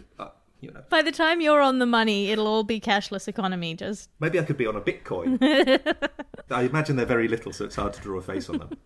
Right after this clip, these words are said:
Speaker 1: They're tiny Bitcoins. Must be tiny.
Speaker 2: <laughs> They're
Speaker 1: To fit in the
Speaker 2: imaginary, so
Speaker 1: computers.
Speaker 2: yes.
Speaker 1: Well, you can imagine, like, Godzilla's imaginary, and he's massive.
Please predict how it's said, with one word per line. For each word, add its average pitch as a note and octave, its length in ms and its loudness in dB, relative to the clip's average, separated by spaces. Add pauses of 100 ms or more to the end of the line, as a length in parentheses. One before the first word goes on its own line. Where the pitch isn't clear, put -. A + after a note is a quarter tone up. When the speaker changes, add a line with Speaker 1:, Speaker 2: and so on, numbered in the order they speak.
(140)
Speaker 1:
They're C3+ 100 -8
tiny D3+ 400 -8
Bitcoins. - 840 -10
Must E4 200 6
be - 60 -14
tiny. - 240 -16 (140)
Speaker 2:
<laughs> - 140 -20
They're D#4 180 -2
Speaker 1:
To - 20 -2
fit - 0 -
in - 20 -2
the C#4 120 2
Speaker 2:
imaginary, A3+ 480 2
so - 180 -4
Speaker 1:
computers. A#3 160 0
Speaker 2:
yes. F#3+ 400 -4
Speaker 1:
Well, D#4 100 0
you F#3 120 -2
can B2 140 -2
imagine, G2+ 440 -6 (500)
like, G2+ 180 -8
Godzilla's C#3+ 460 -2
imaginary, A2 440 -8
and C#3+ 80 -4
he's C3 120 -6
massive. - 680 -10